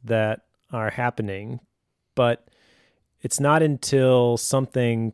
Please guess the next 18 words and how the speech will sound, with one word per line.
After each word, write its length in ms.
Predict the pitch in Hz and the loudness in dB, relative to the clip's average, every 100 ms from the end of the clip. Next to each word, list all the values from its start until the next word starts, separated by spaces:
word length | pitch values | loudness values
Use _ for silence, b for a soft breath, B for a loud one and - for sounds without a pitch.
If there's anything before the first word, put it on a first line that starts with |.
| - | -6
positive 540 | - 131 127 123 110 | 0 2 2 0 -4
comes 360 | - 120 120 - | -4 -2 -2 -2
to 100 | 113 | -4
replace 540 | 107 104 131 135 - | -4 -4 -2 -2 -2
it 140 | 117 107 | -4 -4
that 120 | 110 | -2
any 360 | 117 113 107 101 _ _ | 0 0 -4 -8 _ _
good 460 | 117 113 107 104 - _ _ _ _ _ _ | 0 0 0 -6 -20 _ _ _ _ _ _
changes 600 | - 123 117 113 110 101 - _ _ | -4 -2 0 -2 -4 -6 -10 _ _
come. 380 | - 117 - 135 _ _ b b b b b b | -16 -14 -14 -18 _ _ b b b b b b
You 100 | 120 | -10
know, 80 | 107 | -8
you 220 | 117 123 | -4 -6
can 460 | 127 131 120 113 110 _ _ - | -2 0 0 -2 -6 _ _ -8
be 100 | 127 | -6
focused 540 | - 156 160 151 - | 0 0 2 -2 0
on 440 | 131 127 117 113 | 0 0 0 -2
the 280 | 113 110 107 | -2 -4 -4